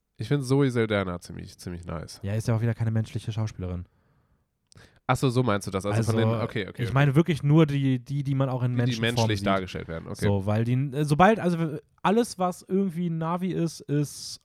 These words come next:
Speaker 2: auch von den Figuren,
Speaker 1: Mhm.
Speaker 2: vom Acting her, das ist alles super. So, also da gibt's gar nichts dran auszusetzen. Und Zoe Saldana ist auch im ersten,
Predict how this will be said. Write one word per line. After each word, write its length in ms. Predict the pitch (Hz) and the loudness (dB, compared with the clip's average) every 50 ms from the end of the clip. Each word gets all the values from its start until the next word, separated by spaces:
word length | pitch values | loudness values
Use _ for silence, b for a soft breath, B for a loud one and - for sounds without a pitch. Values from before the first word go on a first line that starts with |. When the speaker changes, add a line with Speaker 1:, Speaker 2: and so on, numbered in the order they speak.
| _ | _
Speaker 2:
auch 260 | - 127 135 147 151 - | -2 0 2 2 0 0
von 200 | - - 143 135 | -2 -2 0 0
den 100 | 131 127 | 0 -2
Figuren, 600 | - 139 123 123 147 160 156 147 143 139 143 - | -4 -6 -4 0 4 4 6 6 6 4 0 -2
Speaker 1:
Mhm. 240 | - 107 120 127 131 B B | -2 -2 -2 -2 -4 B B
Speaker 2:
vom 240 | _ - - 131 131 | _ -2 -2 0 0
Acting 360 | - 131 143 - - 147 135 | 0 -4 -4 -2 -2 -2 0
her, 180 | 135 131 127 127 | 0 0 0 0
das 160 | 127 117 - | 0 -2 -4
ist 80 | 123 120 | -6 -4
alles 240 | 92 131 123 107 | -2 -2 0 0
super. 400 | 104 120 117 - 107 95 92 92 95 90 | 0 0 0 0 -2 -2 -4 -4 -6 -6
So, 160 | 95 101 98 | -4 -4 -4
also 260 | 98 71 82 101 107 | -4 -6 -6 -6 -6
da 140 | 104 117 117 | -6 -4 -4
gibt's 200 | 120 135 - - | -4 -6 -6 -4
gar 140 | - 123 127 | -2 -2 0
nichts 140 | 139 123 - | 0 -2 -2
dran 80 | 123 | -4
auszusetzen. 600 | 107 110 117 107 107 98 90 92 90 - - 101 | -4 -4 -4 -6 -6 -6 -6 -6 -6 -8 -8 -8
Und 200 | 98 98 101 104 | -6 -6 -6 -4
Zoe 200 | 98 110 117 123 | -2 0 2 2
Saldana 440 | 117 110 107 107 110 110 113 113 110 | 2 2 0 0 -2 -2 -2 -2 -4
ist 100 | 107 101 | -4 -6
auch 80 | 104 98 | -8 -10
im 80 | 98 87 | -10 -8
ersten, 480 | 85 101 107 - - 107 104 101 95 | -8 -8 -10 -8 -6 -6 -6 -6 -8